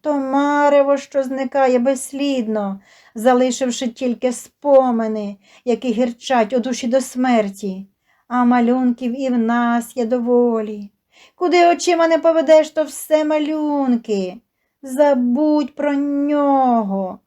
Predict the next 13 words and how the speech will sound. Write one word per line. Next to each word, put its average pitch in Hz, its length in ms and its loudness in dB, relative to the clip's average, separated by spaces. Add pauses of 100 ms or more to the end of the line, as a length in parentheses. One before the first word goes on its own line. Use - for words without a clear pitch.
(320)
то 381 140 -2
минеться. 311 1120 -2 (1700)
Прокинувшись 214 920 -6
від 214 160 -4
блакитного 233 720 -4
сну, 262 540 -4 (500)
Христя 294 580 -6
йшла 208 400 -2
травами 208 800 -6 (400)
і 196 80 -6
не 190 120 -4
бачила 240 520 -8
сонця, - 760 -18